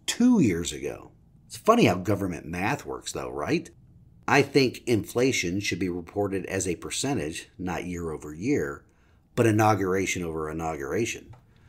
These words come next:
That would be the best indicator of executive branch action and influence on the free market, don't you think?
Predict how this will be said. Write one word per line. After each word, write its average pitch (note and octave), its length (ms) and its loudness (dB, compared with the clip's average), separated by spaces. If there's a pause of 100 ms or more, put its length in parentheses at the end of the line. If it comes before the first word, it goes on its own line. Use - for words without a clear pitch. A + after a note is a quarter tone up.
(280)
That C#3 260 8
would D#3+ 140 10
be C#3+ 100 8
the A#2+ 120 4
best A#2 520 2
indicator F#2+ 680 4
of G2 160 -2
executive G#2 800 0
branch A#2+ 360 0
action F#2 500 -2
and F#2 160 -2
influence G#2 560 2
on F#2 80 -2
the E2 80 -4
free G2+ 200 -2
market, B2 460 -6
don't F2 200 -10
you - 60 -14
think? - 380 -4